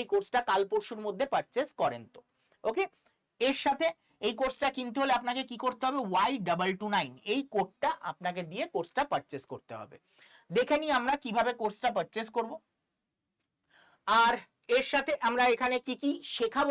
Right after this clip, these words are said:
একবার বলে দিচ্ছি, আমাদের কি স্কিল কি কি করাবো আপনাদের এখানে। Computer and Internet Basics আপ-, আপনাকে শেখাবো, এমএস Excel শেখানো হবে, ইয়া, মানে east and acca-,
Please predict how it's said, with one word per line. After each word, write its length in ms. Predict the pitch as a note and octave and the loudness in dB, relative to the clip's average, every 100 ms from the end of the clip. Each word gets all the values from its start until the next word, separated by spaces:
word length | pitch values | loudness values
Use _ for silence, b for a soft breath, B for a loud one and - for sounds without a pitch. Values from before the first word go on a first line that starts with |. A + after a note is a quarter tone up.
| B3+ | 4
একবার 180 | G#3 G#3 F3 | 4 0 2
বলে 140 | D#3+ D#3 | -2 -2
দিচ্ছি, 220 | - C#4+ A#3 | -6 -2 0
আমাদের 220 | G3 G3+ - | 2 -2 -4
কি 80 | A#3+ - | -8 -8
স্কিল 220 | B3+ A#3 | -8 -6
কি 60 | A#3 G#3+ | -8 -8
কি 60 | A3+ | 0
করাবো 220 | A3 G#3+ A3+ | 2 4 4
আপনাদের 280 | G#3+ G#3+ G#3+ G#3 | 2 0 -2 -2
এখানে। 200 | A3 C4+ B B B B | -2 -4 B B B B
Computer 500 | A3+ A3 B3+ C4 C4+ B3+ | -2 0 0 0 2 2
and 80 | B3+ B3+ G3 | 0 -2 -8
Internet 420 | G3 A3+ A3 A3 F3 | 0 0 0 -2 -4
Basics 340 | F3 B3 A3+ A3+ | -4 -6 -2 0
আপ-, 260 | G3+ G3 G3 F3+ | 2 0 0 -2
আপনাকে 300 | F#3+ F#3+ F#3+ | 0 -2 -2
শেখাবো, 280 | F#3+ F#3 F#3 A3+ F3 | -4 -2 -4 -6 -4
এমএস 200 | F3+ F3+ F3 | -4 -2 -4
Excel 240 | - A3 A3 | -4 -6 -4
শেখানো 260 | A3 G3+ G3+ | -2 0 2
হবে, 140 | G3+ A3+ - b b b b _ _ _ B3+ | 2 0 -8 b b b b _ _ _ -4
ইয়া, 200 | A#3 G3+ E3 D#3 | 4 6 6 4
মানে 160 | D#3+ D#3+ _ - C4 | 0 -2 _ -2 0
east 200 | C#4 - A3 | 0 -2 -2
and 100 | G#3+ - | -2 -6
acca-, 260 | G3 A#3+ | -2 -2